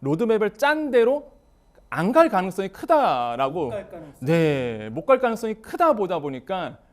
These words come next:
Speaker 1: 이제 시장에서는 또, 어, 반신반의하는
Speaker 2: 음.
Speaker 1: 거죠. 어, 그래서
Speaker 2: 대박, 대박.
Speaker 1: 과연 지금 이제 안정화 추세로 가고 있는 추세에서 다시 한번 이제 서울 수도권 중심에 있는 아파트 중심으로 해서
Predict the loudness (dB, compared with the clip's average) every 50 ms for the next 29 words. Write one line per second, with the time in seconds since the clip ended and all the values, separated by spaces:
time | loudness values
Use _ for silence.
0 | _ _ _ _ -8 -6 -4 -4 -4 -2 0 0 2 2 2 0 -2 -2 -4 -4
1 | -6 -6 -8 -4 -2 0 0 0 0 -2 -4 -8 -14 _ _ _ _ _ _ _
2 | -18 -14 -14 -14 -12 -8 -8 -6 -6 -4 -4 -4 -4 -4 -4 -6 -8 -10 -10 -12
3 | -12 -14 -14 -16 -18 _ _ _ _ -14 -12 -12 -8 -6 -4 -4 -2 -2 -2 -4
4 | -4 -8 -16 -18 -16 -16 -16 -16 -18 -20 -20 -20 _ -20 -8 0 2 4 4 6
5 | 4 2 2 0 -2 -4 -6 -8 -10 -12 -10 -8 -6 -6 -6 -4 -4 -4 -4 -4
6 | -4 -4 -2 -2 -2 -2 -2 -4 -8 -8 -6 -6 -6 -6 -6 -6 -6 -6 -6 -6
7 | -6 -10 -10 -12 -14 -14 -12 -10 -10 -8 -8 -8 -10 -10 -10 -10 -10 -8 -4 0
8 | 0 0 0 0 -2 -4 -2 0 0 0 -2 -4 -4 -6 -8 -10 -8 -8 -8 -8
9 | -8 -6 -6 -8 -8 -8 -8 -12 -12 -12 -10 -8 -8 -8 -10 -10 -10 -10 -8 -8
10 | -8 -8 -8 -10 -10 -8 -8 -8 -8 -8 -8 -10 -8 -8 -10 -10 -10 -10 -12 -12
11 | -12 -12 -12 -12 -10 -8 -8 -8 -8 -8 -8 -10 -10